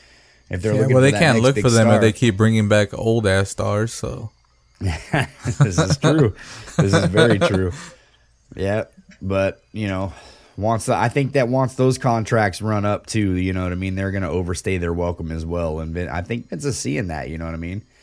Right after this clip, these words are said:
Speaker 1: He's seeing the success that A E W is having with their young talent.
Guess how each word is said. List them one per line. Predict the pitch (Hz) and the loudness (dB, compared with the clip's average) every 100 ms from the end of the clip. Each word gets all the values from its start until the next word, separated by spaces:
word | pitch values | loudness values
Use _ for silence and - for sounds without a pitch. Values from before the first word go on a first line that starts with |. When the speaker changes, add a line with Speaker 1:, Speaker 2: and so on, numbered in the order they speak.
| _ _ _ | _ _ _
Speaker 1:
He's | - 110 | -8 -6
seeing | - 120 127 120 | -4 -2 -2 -2
the | |
success | 110 - - 120 113 110 | -4 -6 -4 0 2 2
that | 101 95 - | -2 -4 -2
A | 107 | -2
E | 110 | -2
W | 104 104 101 101 | -2 -2 -2 -4
is | 90 | -2
having | 95 95 95 90 87 | -2 0 -2 -4 -4
with | 92 - | -6 -2
their | 98 | -2
young | 101 95 87 85 | -2 -2 -4 -4
talent. | 87 80 80 | -4 -4 -6